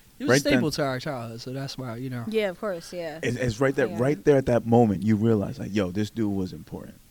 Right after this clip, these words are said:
Speaker 1: Yeah. Yeah. Yeah.
Speaker 2: Like, you really, yo, he was goat.
Speaker 3: Yeah.
Speaker 2: And then you just automatically, everybody else, and it kinda sounds selfish, but everybody else in, like, the sports world,
Speaker 3: Mm-hmm.
Speaker 2: they already start their shit.
Speaker 1: Yeah.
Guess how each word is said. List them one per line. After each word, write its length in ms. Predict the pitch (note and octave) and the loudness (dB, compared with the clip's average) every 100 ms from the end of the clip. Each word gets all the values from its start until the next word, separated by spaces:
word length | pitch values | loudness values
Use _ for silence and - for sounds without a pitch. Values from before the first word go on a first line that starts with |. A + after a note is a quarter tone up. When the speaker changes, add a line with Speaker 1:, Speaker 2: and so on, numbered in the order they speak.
| - | -6
Speaker 1:
Yeah. 140 | E3 F#3 - - - - | -4 -4 -6 -20 -20 -20
Yeah. 100 | C#3+ C3 _ - _ - | -20 -20 _ -20 _ -20
Yeah. 60 | B2+ B2 - C#3+ | -20 -20 -8 0
Speaker 2:
Like, 160 | A2+ | 2
you 100 | A2+ | 6
really, 200 | A2+ G2+ | 6 6
yo, 100 | G#2 | 4
he 140 | G2 G2+ | 4 2
was 100 | F2+ | 0
goat. 240 | F2+ - - - - _ - | -4 -6 -12 -20 -20 _ -16
Speaker 3:
Yeah. 260 | F#3 E3+ - | -14 -4 2
Speaker 2:
And 120 | B2+ | 6
then 120 | C3+ | 6
you 60 | C3 | 6
just 300 | B2 A#2 - - - - | 4 2 -2 -20 -4 6
automatically, 540 | C3+ C#3+ C#3 B2 B2+ | 8 10 10 10 10
everybody 280 | B2+ B2 B2+ | 10 10 12
else, 160 | B2+ C3 | 12 10
and 120 | B2 | 4
it 140 | G#2+ - | 4 2
kinda 200 | D3+ C#3 | 2 2
sounds 260 | C#3+ A#2+ | 4 4
selfish, 400 | - C3+ C#3 D3 | 6 8 8 4
but 160 | - G#2 | 4 2
everybody 380 | A#2 C3+ A#2+ A#2+ | 6 6 8 6
else 160 | B2 A#2+ | 6 4
in, 40 | |
like, 100 | G#2 | -2
the 60 | - | -4
sports 360 | - B2 A#2+ | 4 6 6
world, 300 | - A#2 A2+ - - | 8 8 8 4 -8
Speaker 3:
Mm-hmm. 220 | G3+ F#3+ | -6 2
Speaker 2:
they 60 | D#3 | 6
already 300 | C3+ C3+ B2+ | 8 8 6
start 260 | - B2 A2+ | 4 0 2
their 120 | G#2+ | -2
shit. 340 | - G#2 G2+ - | 0 -2 -2 -4
Speaker 1:
Yeah. 60 | - | -20